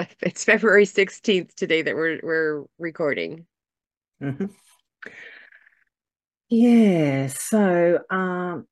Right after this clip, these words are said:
Speaker 2: Mars and Venus and Pluto cannot see this full moon. They're in aversion, so that's helpful in that Mars and Pluto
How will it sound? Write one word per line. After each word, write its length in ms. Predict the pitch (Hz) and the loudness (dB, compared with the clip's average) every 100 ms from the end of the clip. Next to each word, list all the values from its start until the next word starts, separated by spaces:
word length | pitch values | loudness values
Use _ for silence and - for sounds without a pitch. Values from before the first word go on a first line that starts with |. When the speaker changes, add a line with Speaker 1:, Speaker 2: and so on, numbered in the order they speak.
| _ _ _ _ _ - | _ _ _ _ _ -4
Speaker 2:
Mars 840 | 175 175 185 202 226 240 240 - - | -4 -4 -4 -6 -6 -6 -8 -16 -12
and 580 | 156 160 156 156 143 | -8 -6 -6 -6 -8
Venus 440 | 147 175 185 190 - | -8 -6 -6 -8 -10
and 200 | 151 135 | -14 -12
Pluto 560 | - 190 185 185 233 262 _ | -6 -6 -4 -6 -6 -8 _
cannot 440 | - - 185 165 - | -14 -8 -6 -8 -12
see 400 | - - 175 170 | -16 -10 -8 -6
this 300 | 160 147 - | -4 -6 -8
full 260 | - 151 | -10 -8
moon. 380 | 143 139 160 226 | -6 -6 -4 -4
They're 180 | 202 147 | -2 -2
in 100 | 143 | -4
aversion, 800 | 135 151 143 147 147 135 160 233 | -4 -4 -2 -4 -6 -12 -12 -12
so 640 | - - 143 143 143 143 143 - | -14 -12 -8 -6 -6 -8 -10 -14
that's 300 | 143 175 - | -14 -14 -12
helpful 480 | - 165 - - 147 | -4 -4 -4 -6 -6
in 260 | - 156 147 | -6 -6 -6
that 240 | 143 123 _ _ _ _ _ - | -6 -10 _ _ _ _ _ -10
Mars 760 | 151 151 151 147 147 147 - - | -6 -4 -4 -4 -6 -8 -12 -16
and 520 | - 143 139 135 135 131 _ | -10 -8 -6 -6 -8 -10 _
Pluto 680 | - 170 160 156 147 143 135 | -8 -8 -6 -6 -4 -4 -6